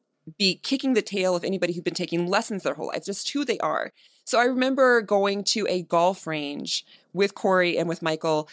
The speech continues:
They were just gonna hit a couple of, you know, buckets of balls, and then we were all gonna go to dinner. And my little brother was being so sweet, and he was like, "Here, you can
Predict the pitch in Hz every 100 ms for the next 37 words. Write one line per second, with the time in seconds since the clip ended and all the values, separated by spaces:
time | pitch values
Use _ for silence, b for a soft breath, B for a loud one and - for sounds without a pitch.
0 | B 175 180 185 180 175 156 180 160 -
1 | 170 170 165 160 165 156 147 - 151 151
2 | 175 165 165 160 165 160 156 160 156 147
3 | 156 208 165 - _ _ _ _ _ _
4 | - 262 262 269 277 233 202 190 180 180
5 | 190 180 208 - 185 156 185 220 214 220
6 | - 311 269 B B B - 269 587 -